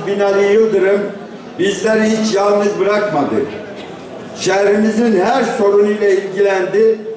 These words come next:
İki gündür şehrimizde ve bu seçimi de onun önderinde alnımızın akıyla en iyi şekilde sonuçlandıracağız inşallah. Evet, bugün iftarda Sayın Binali Yıldırım da olacaktı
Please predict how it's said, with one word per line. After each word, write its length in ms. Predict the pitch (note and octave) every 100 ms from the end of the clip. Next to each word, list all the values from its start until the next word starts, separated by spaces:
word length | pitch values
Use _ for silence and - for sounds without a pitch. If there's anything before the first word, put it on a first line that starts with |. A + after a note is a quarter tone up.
| - -
İki 300 | F#3 G#3+ A#3
gündür 480 | A#3 G#3+ G#3 G#3 G3
şehrimizde 1040 | G3 F#3+ F#3+ G3+ G3+ F#3 D#3+ G#3+ A3 G#3+ - - -
ve 360 | G3 A3 G#3 -
bu 80 | G#3+
seçimi 560 | - G3 - G3+ F#3+
de 80 | G#3
onun 380 | G#3+ F#3+ G3+ G#3+
önderinde 720 | G3+ F#3+ F#3+ F#3+ F#3+ G#3+ A#3 A3+ - - -
alnımızın 600 | D#3 G3 G3 F#3+ G3 G3+
akıyla 720 | F#3+ F3+ F#3+ G3+ G3 G3 F#3+ - - -
en 220 | F#3+ A3+
iyi 160 | G3+ F3+
şekilde 500 | - E3 E3+ - G3+ -
sonuçlandıracağız 1040 | F3 F3+ E3+ E3 D#3+ D#3 D#3 D#3+ D3+ C3
inşallah. 440 | A2+ - G#2 F#2 D2+ - - - - - - - - -
Evet, 280 | A#3 A#3+ G3+ -
bugün 360 | G#3 G#3+ A#3+ A3+
iftarda 1000 | - - - A3 G#3+ G#3 A3 A3 A3 A3 - - -
Sayın 420 | G3 F#3+ G#3 G3+
Binali 460 | G3 G#3 G3+ G3 G3
Yıldırım 520 | G3 G3 G3+ G#3+ F#3+
da 340 | F#3 D#3+ - -
olacaktı 680 | F3+ G3 F#3 F#3 F#3 F3+